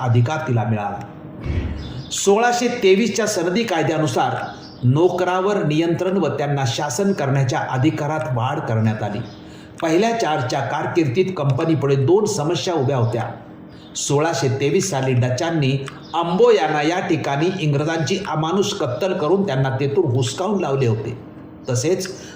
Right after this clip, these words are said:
कंपनीकडे व्यापाराची मक्तेदारी असतानाही कोर्टिन नावाच्या एका उमरावाने ईस्ट इंडियामध्ये व्यापार करण्याचा परवाना राजाकडून मिळवला होता. मादागास्कर येथील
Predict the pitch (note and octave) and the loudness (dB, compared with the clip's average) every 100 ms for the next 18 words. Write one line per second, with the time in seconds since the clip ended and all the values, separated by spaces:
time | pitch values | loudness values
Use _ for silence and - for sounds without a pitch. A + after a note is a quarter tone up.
0 | - F3+ G3 F#3+ A#3 A3+ A#3 B3 F#3 D#3+ | -6 -2 0 0 0 0 2 2 2 0
1 | F#3 G3 F#3+ G#3+ E3+ D#3+ F#3+ F3+ F3+ F#3+ | 0 0 0 0 0 0 0 2 2 0
2 | F3 - F#3+ G3+ E3 C#3 F3 - - - | -2 -4 -2 0 2 2 2 -2 -12 -18
3 | - - G#3 G3+ G#3 B3+ A#3 D#3 D#3 D#3 | -6 4 6 6 4 4 4 2 0 0
4 | G#3 G3 - E3 F3+ E3+ E3 E3 G3+ F#3 | 0 -2 0 -2 -2 -2 -2 0 2 2
5 | D#3 D#3 D#3 F#3 F#3 G3 E3 F#3 G3+ E3 | 0 -2 0 -2 0 0 2 2 2 2
6 | D3 E3 C#3 C#3+ F#3+ G3 D3 C#3+ D3 F3+ | 2 2 0 0 0 0 0 0 0 -2
7 | - C#3+ C#3+ F3 F3+ C#3+ B2 C#3 B2+ E3+ | -2 -2 0 0 0 0 0 0 0 0
8 | E3+ A#2 C#3 G3 C3 A2+ - - - - | 2 2 4 4 2 0 -2 -8 -12 -18
9 | - - - - - B2+ C#3+ E3+ G#3 G#3+ | -18 -18 -18 -18 -2 0 2 0 0 0
10 | E3 E3 - G#3 F#3+ - G3+ - - - | 0 0 0 0 0 -2 -6 -8 -14 -18
11 | - - E3 - G#3+ | -12 0 0 2 0